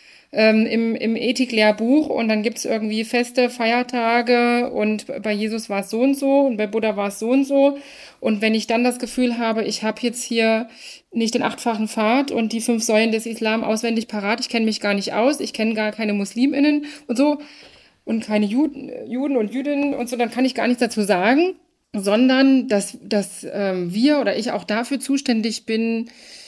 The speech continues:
die ein bisschen zu entspannen und ihnen zu zeigen, überhaupt erstmal neugierig zu machen, wo einem das überall begegnet. Das kann, da, da gibt's sch-, schöne Sachen, mm, die man machen kann. Zum Beispiel habe ich mit Studierenden im Seminar mal lauter Gegenstände,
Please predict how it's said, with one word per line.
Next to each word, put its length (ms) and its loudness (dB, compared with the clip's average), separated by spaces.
die 120 2
ein 120 2
bisschen 320 2
zu 180 -2
entspannen 680 0
und 220 -4
ihnen 200 0
zu 180 -10
zeigen, 560 0
überhaupt 360 -2
erstmal 340 0
neugierig 720 2
zu 160 -6
machen, 640 0
wo 140 4
einem 320 2
das 160 0
überall 420 0
begegnet. 720 0
Das 180 -4
kann, 420 0
da, 140 4
da 160 -2
gibt's 360 -2
sch-, 180 -8
schöne 300 6
Sachen, 540 4
mm, 360 0
die 100 2
man 160 4
machen 280 2
kann. 200 2
Zum 160 -2
Beispiel 460 -2
habe 160 0
ich 100 -4
mit 160 -4
Studierenden 720 -2
im 120 -2
Seminar 600 -2
mal 180 2
lauter 440 2
Gegenstände, 800 0